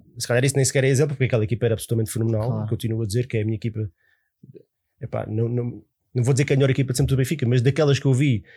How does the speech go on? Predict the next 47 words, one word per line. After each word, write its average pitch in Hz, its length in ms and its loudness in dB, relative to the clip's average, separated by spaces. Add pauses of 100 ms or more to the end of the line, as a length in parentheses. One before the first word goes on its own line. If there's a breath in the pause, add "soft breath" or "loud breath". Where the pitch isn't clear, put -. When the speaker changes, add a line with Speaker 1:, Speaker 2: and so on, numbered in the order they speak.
(320 loud breath)
Speaker 1:
juntamente 131 480 2
com 135 120 0
a 131 40 4
de 117 100 0
noventa 123 300 2
e - 20 2
dois, 120 140 0
noventa 127 140 2
e - 20 2
três, 131 180 0
noventa 117 200 0
e - 20 2
três, 123 160 0
noventa 117 160 -2
e - 20 2
quatro, - 280 -4 (680)
tá 196 120 4
ali 135 160 6
no 123 80 4
top 123 180 2
três, 113 280 0
sem 147 100 0
dúvida, 113 240 0
era 127 80 2
uma 104 80 -4
equipa 123 420 -2
de 123 180 -2
uma 123 160 4
ponta 131 240 0
à 113 40 4
outra, 127 280 0
os - 100 -2
suplentes, 131 400 0
aquilo, 123 280 0
eh, 120 80 -2
Speaker 2:
Uhum. 113 420 -2 (180)
Speaker 1:
nós 139 200 2
virávamos 131 380 4
a - 20 4
equipa 139 280 0
e 131 40 4
ganhávamos 127 400 0
a 123 40 0
Leverkusen, 120 500 -2
aquilo 131 240 -2
era 123 260 -2
um, 117 100 -6